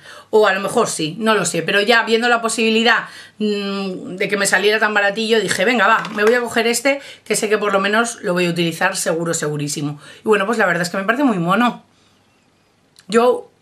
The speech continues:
ya estoy muy acostumbrada a verme colores fuertes y parece que cuando me veo con un color claro me veo un poco rara, pero la verdad es que me gusta, me parece muy mono.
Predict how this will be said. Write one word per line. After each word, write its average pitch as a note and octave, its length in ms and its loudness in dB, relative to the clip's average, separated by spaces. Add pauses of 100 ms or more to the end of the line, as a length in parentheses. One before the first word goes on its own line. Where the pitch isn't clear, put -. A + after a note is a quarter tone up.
ya B3 160 2
estoy D4 180 0
muy D4+ 140 4
acostumbrada C4 560 2
a G#3 40 4
verme A3 280 0
colores A#3+ 380 2
fuertes B3 500 0 (240)
y A#3+ 80 0
parece G#3 240 2
que A#3+ 60 -2
cuando A#3+ 180 2
me G#3 120 2
veo G3+ 140 2
con B3 120 2
un B3+ 60 -2
color A3+ 240 2
claro A3 260 2
me C#4 100 2
veo G#3 100 0
un F#3+ 60 -6
poco F3 220 -4
rara, C4 340 2
pero F#3 160 0
la F3 100 2
verdad F3 140 2
es F3 100 -4
que C#4 80 -2
me D#4 60 2
gusta, A#3 360 0
me C4 100 2
parece E3+ 220 -2
muy A3 140 0
mono. F3+ 340 -2